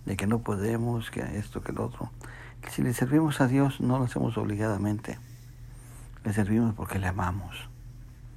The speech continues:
Porque estamos agradecidos. Estamos agradecidos de que Él nos amó primero. ¿Verdad? Es algo diferente.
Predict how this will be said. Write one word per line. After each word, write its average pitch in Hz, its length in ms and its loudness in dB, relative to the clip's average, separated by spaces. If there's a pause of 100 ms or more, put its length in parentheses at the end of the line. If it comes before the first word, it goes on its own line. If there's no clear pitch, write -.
(540)
Porque 101 680 2 (1040)
estamos 107 380 2
agradecidos. 98 760 0 (1500)
Estamos 117 280 2
agradecidos 107 440 2
de 98 80 0
que 120 480 2
Él 113 180 4 (1500)
nos 101 180 0
amó 101 260 2
primero. 98 380 -2 (2500)
¿Verdad? 107 460 4
Es 113 180 -4
algo 104 240 0
diferente. 101 640 0